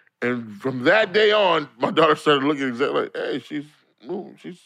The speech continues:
walking." Just so she, yeah. So, and we welcome, you know, mother was excited and everybody's excited. "Oh,"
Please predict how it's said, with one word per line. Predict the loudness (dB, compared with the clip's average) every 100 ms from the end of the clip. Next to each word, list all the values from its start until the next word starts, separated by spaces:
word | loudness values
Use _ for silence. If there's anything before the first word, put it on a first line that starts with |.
| _ _
walking." | -20 -8 -8 -8 -14 -16
Just | -16 -18 _ _ _ _ _ _ _ _ _
so | -8 -8
she, | -8 -12 -12
yeah. | -8 -8 -8 -16 _
So, | -10 -10 -10 -12 -20 _ -20 -20 _ _ _ -18
and | -12
we | -10
welcome, | -6 -4 -4 -8 -16
you | -14
know, | -14 -16 _ _ -20 _ _
mother | -12 -10
was | -10 -12
excited | -14 -10 -8 -10 -12 -18
and | -18
everybody's | -14 -12 -14
excited. | -16 -12 -8 -8 -8
"Oh," | -8 -8 -10